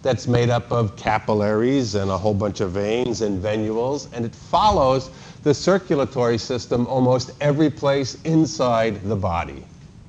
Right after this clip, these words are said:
Right? So the lymphatic system doesn't have, there's no sort of heart or anything like that. Right? Every time the heart beats and, it, and a pulse of energy goes through the circulatory system, that sort of energy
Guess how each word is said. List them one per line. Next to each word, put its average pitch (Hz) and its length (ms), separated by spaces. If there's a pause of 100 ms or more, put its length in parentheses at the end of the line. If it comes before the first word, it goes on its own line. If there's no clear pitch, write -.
(220)
Right? 208 120 (460)
So - 220
the 143 100
lymphatic 185 640
system 135 640 (720)
doesn't 170 360
have, 127 400
there's 120 180
no 147 140
sort 147 260
of 107 100
heart 120 540
or 110 180
anything 98 380
like 90 300
that. 110 320 (340)
Right? - 160
Every 147 260
time 156 400
the 131 160
heart 127 340
beats 139 440
and, 120 120
it, 113 160 (120)
and 117 160
a 104 100
pulse 143 500
of 120 160
energy 123 440
goes 127 260
through 131 160
the 110 100
circulatory 127 760
system, 147 560 (340)
that 151 260
sort 160 160
of 139 220
energy 131 640